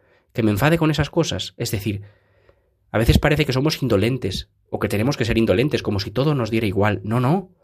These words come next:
A un cristiano las cosas no le pueden dar igual. Uno tiene que alegrarse con lo que le ayuda y enfadarse con lo que le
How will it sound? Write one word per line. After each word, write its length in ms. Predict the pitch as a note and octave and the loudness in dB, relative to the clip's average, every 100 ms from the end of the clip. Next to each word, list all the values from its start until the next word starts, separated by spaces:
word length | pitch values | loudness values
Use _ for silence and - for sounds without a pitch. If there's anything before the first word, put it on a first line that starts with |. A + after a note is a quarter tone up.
| _ _ _ _ _ _ | _ _ _ _ _ _
A 80 | - | -2
un 100 | G#2+ | 0
cristiano 400 | G#2+ C#3+ C#3+ D3 | 0 0 2 2
las 140 | D3 | 2
cosas 220 | - C3+ C#3 | 2 2 2
no 80 | |
le 100 | B2 | 0
pueden 220 | C#3 D3+ D3 | 0 0 2
dar 100 | G2 | 0
igual. 360 | G2 F3 F3+ - _ _ _ _ _ _ _ _ | 2 0 -2 -14 _ _ _ _ _ _ _ _
Uno 180 | A#2+ C3+ | 0 2
tiene 240 | C#3 D3 | 4 2
que 220 | - A#2 - - _ _ - | 2 0 -2 -18 _ _ -4
alegrarse 680 | B2 A2+ A#2+ C#3+ C3+ - | 0 2 2 2 0 -2
con 200 | G2 G#2 | -2 0
lo 120 | G2+ G2+ | 0 -2
que 100 | G2+ | -2
le 180 | G2 | 0
ayuda 520 | F#2+ G2 E3 F#3+ A#3 - _ _ _ _ _ _ | 0 2 2 2 0 -6 _ _ _ _ _ _
y 140 | C3 | 2
enfadarse 600 | A#2 G2+ G#2 G#2+ C#3+ F3 | 4 4 2 2 2 2
con 180 | F3 C#3+ | 2 2
lo 120 | A2+ | 0
que 100 | G2+ | -2
le 260 | G2+ G2+ G2 | -2 0 -2